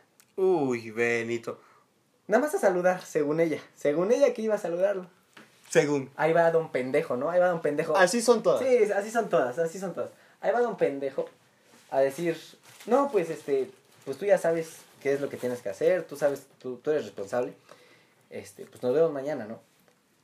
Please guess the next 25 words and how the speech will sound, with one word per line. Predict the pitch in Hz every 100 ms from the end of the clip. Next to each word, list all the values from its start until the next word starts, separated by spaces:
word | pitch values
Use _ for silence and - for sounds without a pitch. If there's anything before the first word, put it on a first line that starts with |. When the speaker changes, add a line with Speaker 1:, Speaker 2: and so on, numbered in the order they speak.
| _ _ _ _ _ _ _ _ _ _
Speaker 2:
Bueno, | 139 175 143 - _ _ _ -
pues | 135 165
al |
día | 220
siguiente | 247 220 190 196 202
me | 147
entero | 131 160 139 156 - _ _ _ _ - -
que, | 120
pues, | 120 131
no | 156
pasó | 165 156 143
a |
saludar | 143 117 117 175 165
nada | 135 160
más, | 277 220
¿no? | 208 190 160
Speaker 1:
No. | 147 214 185 151
Speaker 2:
No, |
pues, | 151 151
no, | 160 151 135 - - - -
no | 147 151
es | 143 131 -
pendejo. | 135 127 156 240 240 - _ _ - _ _ - -
Entonces | 160 202 202
pasó, | 208 208 185 -